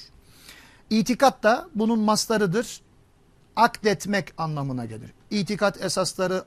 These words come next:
akaid esasları, akide esasları diye çeşitli tabirlerle biz aynı şeye işaret ediyoruz. Bunlar amentü esasları şeklinde altı maddede özetlenen ama detaylara indiğimiz zaman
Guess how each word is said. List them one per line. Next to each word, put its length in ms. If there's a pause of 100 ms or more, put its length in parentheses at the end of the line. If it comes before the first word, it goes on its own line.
akaid 500
esasları, 720
akide 380
esasları 720
diye 220
çeşitli 400
tabirlerle 800 (420)
biz 200
aynı 320
şeye 240
işaret 420
ediyoruz. 500
Bunlar 520 (480)
amentü 540
esasları 760 (120)
şeklinde 520
altı 360
maddede 500
özetlenen 680 (540)
ama 360 (300)
detaylara 560
indiğimiz 520
zaman 320